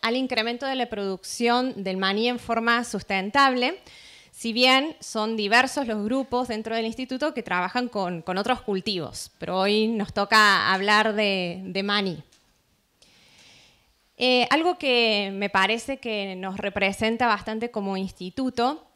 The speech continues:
es que en el año dos mil veinte surgió la oportunidad de presentarnos a un proyecto, eh, los proyectos de unidad ejecutora que se llaman pue, ¿no? Y que en ese proyecto de, de unidad ejecutora presentamos una idea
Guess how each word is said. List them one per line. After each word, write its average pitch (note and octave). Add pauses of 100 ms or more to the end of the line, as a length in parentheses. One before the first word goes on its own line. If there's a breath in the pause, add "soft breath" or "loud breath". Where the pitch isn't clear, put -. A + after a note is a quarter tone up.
(560)
es A3+
que C4
en G3+
el G3
año B3
dos G#3+
mil B3
veinte C4+
surgió A3
la A#3+
oportunidad A3
de B3
presentarnos G#3+
a G#3
un G#3
proyecto, A#3+ (440 soft breath)
eh, F#3+
los F3+
proyectos G#3
de G#3
unidad F#3
ejecutora B3+
que A#3+
se -
llaman G3
pue, B3 (440)
¿no? G3+ (440 loud breath)
Y A3+
que A#3+
en B3+
ese D4
proyecto B3+
de, F#3+
de F#3
unidad G3+
ejecutora A#3+
presentamos A3+
una A#3
idea B3+